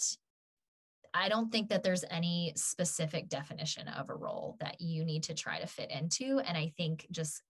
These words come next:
again, keeping your hands open with this storyline and seeing what happens and truly bringing your spouse into that visionary role is gonna help you as you take the steps to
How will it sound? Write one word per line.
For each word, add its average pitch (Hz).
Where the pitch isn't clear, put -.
again, 156
keeping 180
your 202
hands 156
open 143
with 143
this 156
storyline 135
and 151
seeing 151
what 160
happens 147
and 156
truly 262
bringing 196
your 175
spouse 160
into 175
that -
visionary 156
role 156
is -
gonna -
help -
you -
as -
you 151
take -
the -
steps -
to -